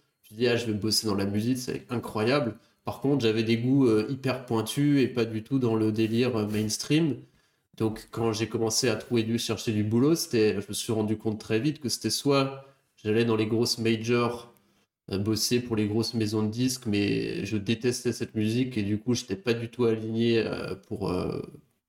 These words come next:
j'avais pas du tout envie de faire ça. L'autre option, c'était bosser pour des petits labels, mais c'était, euh,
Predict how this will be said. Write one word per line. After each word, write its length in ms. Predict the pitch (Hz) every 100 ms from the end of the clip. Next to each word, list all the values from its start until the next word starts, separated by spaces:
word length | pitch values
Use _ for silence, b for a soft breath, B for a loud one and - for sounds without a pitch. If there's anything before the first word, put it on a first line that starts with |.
| _ -
j'avais 140 | 98
pas 160 | - 117
du 140 | 120
tout 100 | 117
envie 120 | 107 104
de 40 |
faire 180 | - -
ça. 360 | - 143 - B B B B -
L'autre 340 | 104 113 -
option, 400 | 120 - 135 151
c'était 500 | 151 110 101 120 127
bosser 360 | 127 117 - 127
pour 180 | 123 110
des 80 | 107
petits 160 | -
labels, 460 | 107 101 120 139 120
mais 220 | 107 113
c'était, 300 | - 98 120
euh, 600 | 120 113 98 87 50 -